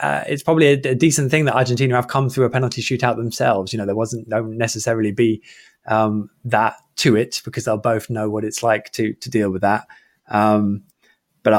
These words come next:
I would like to see someone win it over the course of, you know, the actual football, I must admit, because, um, I think that would, uh, that would, um, that would be just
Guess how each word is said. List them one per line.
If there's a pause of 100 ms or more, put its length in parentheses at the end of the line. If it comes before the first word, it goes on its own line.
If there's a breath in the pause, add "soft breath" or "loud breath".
I
would
like
to
see
someone
win
it
over
the
course
of,
you
know,
the
actual
football,
I
must
admit,
because,
um, (220)
I
think
that
would,
uh, (680)
that
would,
um,
that
would
be
just